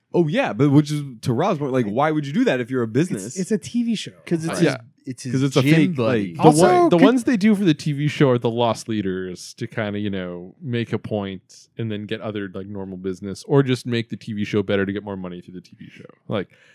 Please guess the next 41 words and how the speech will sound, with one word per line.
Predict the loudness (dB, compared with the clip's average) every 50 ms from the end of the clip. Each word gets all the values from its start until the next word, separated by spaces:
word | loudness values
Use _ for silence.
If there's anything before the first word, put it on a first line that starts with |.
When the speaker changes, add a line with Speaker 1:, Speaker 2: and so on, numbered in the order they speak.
| _ _ _
Speaker 4:
I | 6
Speaker 1:
Yeah, | 8 8
Speaker 4:
don't | 8 8
Speaker 1:
I | 8
Speaker 4:
think | 6 6 6
Speaker 1:
s- | 6
Speaker 4:
that's | 4 2 2 2 2
their | 4 4
normal | 4 4 2 2 2 2 2 2 0 0
profit | 0 0 0 0 0 0 -4 -8
margin, | -6 -4 -2 -2 -2 -2 -4 -6 -6 -6 -6 -10 -12 -12 -14 -14 -16 -16 -10
you | -6 -2 -2
know, | 0 0 0 -2 -4 -6 -6
Speaker 1:
Right. | -2 0 2 2 2 0 -2 -6 -2 0
Speaker 4:
uh, | 0 0 0
calculus. | 0 -2 -2 -2 -2 -2 -4 -6 -6 -8 -10 -14 -16 -20 -20 -16 _
Speaker 1:
Right, | -4 -2 0
Speaker 2:
Huh. | 2
Speaker 1:
like, | 2 2 0 -2
this | -6 -2 -2 -2 -2 0
isn't | -4 -4 -4 -4 -4 -2
the | -2
normal | 0 0 0 0 -2 -4
bar. | -2 -2 -2 -2 -2 -4 -4 -6 -6 -6
I | -2
guess | -2 -2 -4 -4
what | -6 -4 -2
I'm | -2 -2 -2 -4 -8 -10 -10
trying | -10 -10 -8 -8
to | -8
think | -8 -8 -10 -8
back | -8 -10 -8
is, | -8
like, | -8 -8 -8 -8
Orange | -8 -8 -8 -8
County | -10 -10 -10 -10 -10
Choppers | -10 -8 -8 -8 -6 -6 -8 -6 -8
or | -8 -8
those | -6 -6 -8 -8
kinds, | -8 -12 -12 -10 -12 -12 -12 -10
like, | -10 -8 -8 -10 -12